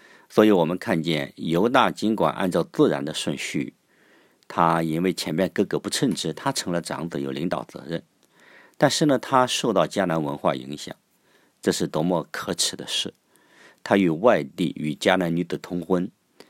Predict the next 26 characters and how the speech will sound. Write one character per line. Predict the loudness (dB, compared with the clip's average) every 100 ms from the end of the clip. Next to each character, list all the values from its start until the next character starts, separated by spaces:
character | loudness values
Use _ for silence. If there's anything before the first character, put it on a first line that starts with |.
| _ _ _ _
而 | 4 4 4 -2 0
跟 | 2 2
他 | 2 2
的 | 2
哥 | 0
哥 | 0 0
相 | 0 -2
反， | -2 -8 -8 _ _ _ _ _
约 | 4 4
瑟 | 4 0 2
呢， | 0
却 | -2 -2
如 | 0 0
明 | 0 -2
光 | -2 -2 0
照 | -2 0
耀， | -6 -6 _ _ _ _ _
不 | 6
但 | 6 6
不 | -2
受 | 0 2
这 | 2
个 | 2
邪 | 0 0 0
恶 | 2 0 -2 _ _ _ _ _ _ _ _ _ _ _ _ _ _ 0
周 | 6 8 6 2